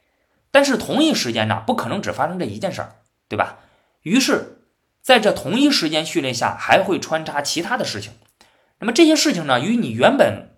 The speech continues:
可能关注的这个事件呢，它是毫不相干的，这样就会导致一个历史事件看起来七零八落的，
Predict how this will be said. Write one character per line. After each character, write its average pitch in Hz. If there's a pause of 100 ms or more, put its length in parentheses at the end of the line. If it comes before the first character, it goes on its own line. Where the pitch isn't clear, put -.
可 -
能 170
关 277
注 294
的 117
这 127
个 123
事 131
件 117
呢， 80
它 -
是 208
毫 -
不 185
相 185
干 226
的， - (840)
这 330
样 294
就 254
会 254
导 123
致 185
一 180
个 196
历 208
史 -
事 165
件 123
看 220
起 -
来 92
七 -
零 160
八 107
落 95
的， -